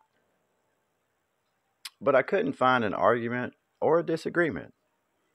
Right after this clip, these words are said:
about how they were placed upon the earth and what their position was.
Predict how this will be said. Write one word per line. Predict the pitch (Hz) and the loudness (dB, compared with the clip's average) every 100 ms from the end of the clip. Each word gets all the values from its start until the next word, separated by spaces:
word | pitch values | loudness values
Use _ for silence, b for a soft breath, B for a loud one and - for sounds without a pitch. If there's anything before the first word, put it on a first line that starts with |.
| _ _ | _ _
about | - 76 82 80 | -4 2 2 2
how | - 110 120 123 | 0 2 2 2
they | 113 | 0
were | 107 107 | 0 -2
placed | - 98 95 117 | 0 -2 -2 -8
upon | 101 95 90 | -8 -4 -4
the | 95 87 | -4 -2
earth | 76 73 71 _ _ _ _ _ _ _ _ _ _ - | -2 -2 -8 _ _ _ _ _ _ _ _ _ _ -10
and | 85 | -8
what | 73 87 87 _ _ _ | 0 2 0 _ _ _
their | 78 | -8
position | 78 87 69 64 - - | -6 -8 -8 -12 -14 -20
was. | 50 - - | -20 -20 -20